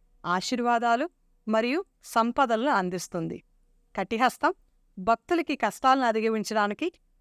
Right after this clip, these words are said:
ధైర్యం మరియు శక్తిని అందిస్తుంది. ఈ విధంగా మన ఇష్టదేవతలందరూ కూడాను మనల్ని అన్ని రకాలుగా ఆశీర్వాదం, రక్షణ, శాంతి, భయం లేకుండా ఉండమని మనల్ని ఎప్పుడూ ప్రొటెక్షన్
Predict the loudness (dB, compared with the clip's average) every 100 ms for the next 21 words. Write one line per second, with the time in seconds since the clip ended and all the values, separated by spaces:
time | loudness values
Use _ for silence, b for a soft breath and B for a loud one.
0 | -12 0 2 2 2 0 0 -2 0 2
1 | -2 _ _ -10 -10 -2 0 0 _ -6
2 | -2 -2 -4 -6 -8 -8 _ -20 _ -2
3 | 2 2 2 4 2 _ _ _ 0 2
4 | 2 -4 -2 -2 2 0 2 0 2 0
5 | 0 -2 -2 -2 -2 -4 -8 _ _ -2
6 | 0 0 0 -4 _ _ -4 0 2 2
7 | 0 2 2 4 0 -2 _ _ -8 -8
8 | -4 -4 2 2 2 0 _ _ -10 -6
9 | -6 -4 -2 0 0 -2 _ _ -6 0
10 | 0 0 -2 -2 -2 _ _ -8 0 2
11 | 2 2 0 0 0 2 0 0 -2 0
12 | -2 -2 _ _ -2 0 2 0 -2 _
13 | _ -8 -6 -2 0 0 _ _ -6 -2
14 | 0 0 0 -2